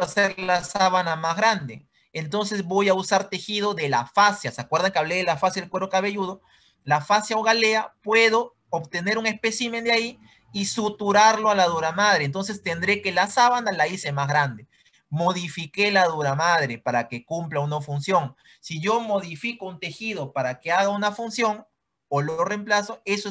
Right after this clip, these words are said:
es una plastía. Plastía de dura madre o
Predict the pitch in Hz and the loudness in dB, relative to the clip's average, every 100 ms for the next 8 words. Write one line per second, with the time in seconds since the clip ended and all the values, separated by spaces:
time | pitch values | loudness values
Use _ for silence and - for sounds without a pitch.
0 | 196 - 214 214 214 - 165 139 139 - | -10 -12 -6 -4 -4 -6 0 0 0 -8
1 | 202 139 101 _ _ _ _ - 156 143 | -8 -8 -10 _ _ _ _ -6 -4 -4
2 | - 233 240 214 185 160 156 208 208 208 | -6 -2 0 0 -4 -6 -2 -2 -2 -4
3 | 220 - 208 240 - | -8 -4 -2 -2 -4